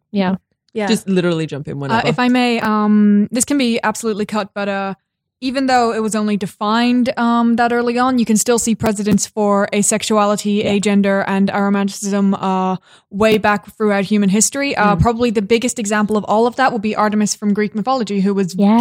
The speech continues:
Speaker 4: characterized by not only her lack of interest in men, but her lack of interest in anyone, really. So,
Speaker 1: Mm.
Speaker 3: Yeah.
Speaker 4: uh, it's not a new thing, but it's only been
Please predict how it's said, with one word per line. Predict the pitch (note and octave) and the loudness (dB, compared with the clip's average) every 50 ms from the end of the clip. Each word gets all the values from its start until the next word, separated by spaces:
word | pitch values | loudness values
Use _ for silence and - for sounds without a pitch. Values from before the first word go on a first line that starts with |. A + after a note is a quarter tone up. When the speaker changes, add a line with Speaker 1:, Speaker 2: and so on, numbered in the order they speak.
| A#3+ | 4
Speaker 4:
characterized | A#3+ A#3 A#3+ A#3+ - B3 A3+ G#3+ G#3 G3+ - - | 4 4 4 2 2 0 0 2 2 0 -2 -2
by | G#3 G3+ G3 G3 - - - _ _ _ | -2 0 0 -2 -4 -10 -20 _ _ _
not | - A#3 A#3+ B3 | 2 4 4 4
only | B3+ B3 A#3+ A#3+ | 4 4 2 2
her | A3 A3 | 2 2
lack | G#3+ G#3 G#3 G#3 - | 2 0 0 -2 -2
of | F#3+ | 0
interest | G#3 G#3 - G3+ - - | 0 0 0 -2 -4 0
in | G3 G3 | 2 2
men, | G#3+ A#3 A3+ G#3 G3+ | 4 4 4 2 2
but | F3+ G3+ F#3+ | 0 0 0
her | F#3+ G3 | -2 0
lack | G3+ G3+ G3+ - | 0 -2 -2 -2
of | G3+ F#3 | -2 0
interest | G#3 G3+ - G3 G3 F3+ - | 0 0 0 -2 -4 -4 -4
in | - G3 F#3 F#3 F3+ - | -2 -2 0 -2 -2 0
anyone, | G#3 A3+ A3+ G#3+ G3+ G3 F#3+ F#3+ | 2 2 4 4 2 2 0 0
really. | G#3 A3+ A#3+ G#3 F#3 F3 | 0 0 -2 -2 -2 -4
So, | D#3+ - F#3 | -2 0 2
Speaker 1:
Mm. | F3 E3+ E3+ F3 G3 - _ _ _ _ - | 2 2 2 0 -2 -4 _ _ _ _ -4
Speaker 3:
Yeah. | F#3 F#3 F3+ E3 D#3+ F3+ F#3+ F#3+ | -2 0 2 2 2 2 2 0
Speaker 4:
uh, | - - _ _ _ _ _ | -2 -4 _ _ _ _ _
it's | - A3 - - A#3 | -4 -2 0 2 4
not | A#3+ B3+ C#4 D4 - - _ - | 4 4 4 2 0 -2 _ 0
a | A3 | 2
new | G#3+ G#3 G#3 G3+ G3+ A3 A#3 B3 | 4 6 6 6 6 4 2 0
thing, | - - F4+ F#4 F#4 F#4 F4+ - | -2 -2 -2 -2 0 -2 -2 -4
but | G#3+ G3+ G#3+ G#3 | -2 -2 -2 0
it's | G3 G#3+ | 0 -2
only | G#3 G#3 G#3+ G#3+ | -2 0 0 -2
been | F#3+ G#3+ G3+ G3 G3 G3 G3 | -2 -2 -2 -2 -2 -2 -4